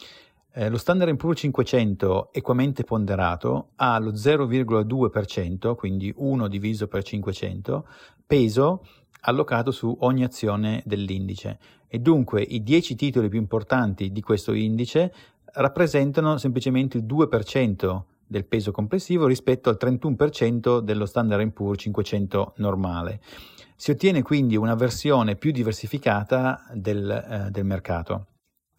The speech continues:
Pertanto, se lo Standard and Poor cinquecento equamente ponderato, eh, sta sovraperformando lo Standard and Poor cinquecento standard,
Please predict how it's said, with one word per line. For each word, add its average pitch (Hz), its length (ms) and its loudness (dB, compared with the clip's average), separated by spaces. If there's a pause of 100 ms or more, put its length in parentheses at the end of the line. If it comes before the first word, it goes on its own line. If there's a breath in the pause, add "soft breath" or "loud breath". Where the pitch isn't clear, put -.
(140)
Pertanto, 120 720 2 (280 loud breath)
se - 160 -2
lo 151 80 8
Standard 165 360 0
and 120 120 2
Poor 139 180 -2
cinquecento 123 800 0
equamente 123 540 0
ponderato, 101 840 0 (440 loud breath)
eh, 101 280 -2
sta 131 480 0
sovraperformando 113 1160 2
lo 98 120 0
Standard 110 380 0
and 104 100 -2
Poor 110 280 0
cinquecento 107 920 -2
standard, 98 680 -2